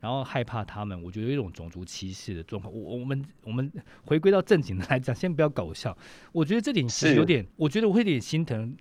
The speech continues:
Speaker 1: 然后，哦，除此之外，我觉得有点过分欸。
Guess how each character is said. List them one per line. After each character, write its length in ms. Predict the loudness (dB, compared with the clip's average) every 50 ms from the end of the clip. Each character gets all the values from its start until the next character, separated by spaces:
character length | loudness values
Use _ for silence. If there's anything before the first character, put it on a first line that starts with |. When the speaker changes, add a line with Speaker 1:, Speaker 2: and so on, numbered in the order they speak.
| -8 -4
Speaker 1:
然 100 | -2 0
后， 80 | 0 0 -2
哦， 140 | -4 -4 -4 _ _ _ _ _ _ _ _ _
除 260 | _ -8 -4 -2 -2 -2
此 140 | -2 -6
之 180 | -8 -4 0 2
外， 80 | 2 2
我 140 | 2 0
觉 80 | -2 -4
得 60 | -4
有 40 | -4
点 140 | -4 -4 -6
过 180 | -6 -8 -8 -8
分 180 | -8 -12 -14 -14
欸。 240 | -14 -18 -20 -20